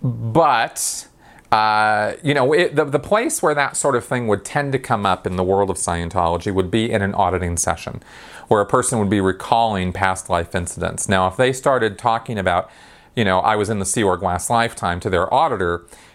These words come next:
the auditor is not going to then start recruiting the person for the Sea Org or start, you know, holding them accountable to their responsibilities to their billion-year contract or something. Uh, that's just not gonna happen. And,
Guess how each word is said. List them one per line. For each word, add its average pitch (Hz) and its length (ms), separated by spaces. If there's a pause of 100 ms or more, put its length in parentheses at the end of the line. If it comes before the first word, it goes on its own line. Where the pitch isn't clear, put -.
the 127 120
auditor 110 720
is 110 200
not 123 460
going 104 460
to 92 460
then 101 200
start - 260
recruiting 107 460
the 90 60
person 90 340
for 95 80
the 82 80
Sea 110 240
Org 87 300
or 87 240 (320)
start, 104 440
you 117 120
know, 92 120
holding 113 440
them 95 100
accountable 90 640
to 98 140
their 92 120
responsibilities 95 920
to - 100
their 92 100
billion-year 92 460
contract 113 600
or 101 40
something. 98 400 (640)
Uh, 104 240
that's 127 220
just - 140
not 90 160
gonna 85 140
happen. - 640
And, 101 420